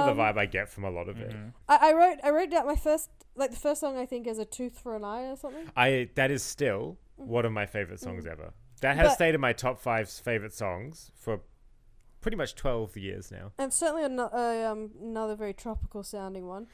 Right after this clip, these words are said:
Speaker 1: It is.
Speaker 2: But, um, the main note I made about this song is that I could swear I could hear her saying, "Ice, ice, ice to meet you," like
Speaker 3: No.
Speaker 2: Mister Freeze.
Speaker 1: <laughs> No.
Speaker 2: And I just, that's all I could hear throughout the whole thing was that she was like,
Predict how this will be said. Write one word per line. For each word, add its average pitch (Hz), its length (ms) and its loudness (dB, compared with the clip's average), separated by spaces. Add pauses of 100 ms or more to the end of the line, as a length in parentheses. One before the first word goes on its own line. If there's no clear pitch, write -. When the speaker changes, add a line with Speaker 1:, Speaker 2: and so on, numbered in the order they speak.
(220)
Speaker 1:
It 120 160 -2
is. 104 140 -2
Speaker 2:
But, 277 300 2
um, 285 320 4
the 302 60 -4
main 359 480 0
note 254 400 0
I 233 120 0
made 226 260 -2
about 233 240 0
this 226 100 -8
song 226 420 -2
is 247 120 -2
that 247 260 2
I 254 80 2
could 254 200 -2
swear 254 360 -2
I 262 80 -2
could 262 140 -4
hear 233 300 -4
her 226 100 -6
saying, 214 420 -4 (320)
"Ice, 226 540 2
ice, 220 360 2
ice 214 340 -2
to - 140 -8
meet 208 200 -6
you," 277 240 -6 (240)
like 220 160 -2
Speaker 3:
No. 247 60 0
Speaker 2:
Mister 262 260 -4
Freeze. 240 560 -4
Speaker 1:
<laughs> 139 200 0
No. 139 180 0 (180)
Speaker 2:
And 262 240 2
I 269 160 6
just, 285 220 -4
that's 285 200 2
all 285 160 6
I 277 120 6
could 302 160 -2
hear 247 260 2
throughout 254 320 2
the 240 80 0
whole 247 180 2
thing 240 380 -2
was 269 160 -2
that 233 200 -2
she 254 180 -6
was 240 200 -4
like, 220 280 0